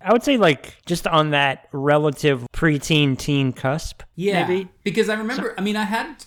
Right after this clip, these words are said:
Speaker 2: songs I really liked when I was, like, much younger that were on the radio. My family was, like, um, my family was, like,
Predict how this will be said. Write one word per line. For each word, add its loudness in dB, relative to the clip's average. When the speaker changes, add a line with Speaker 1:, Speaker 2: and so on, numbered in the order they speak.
Speaker 2:
songs -8
I -6
really -4
liked -12
when -10
I -6
was, -10
like, -10
much -10
younger -12
that -12
were -12
on -12
the -14
radio. -14
My -10
family -10
was, -12
like, -14
um, -14
my -8
family -8
was, -6
like, -12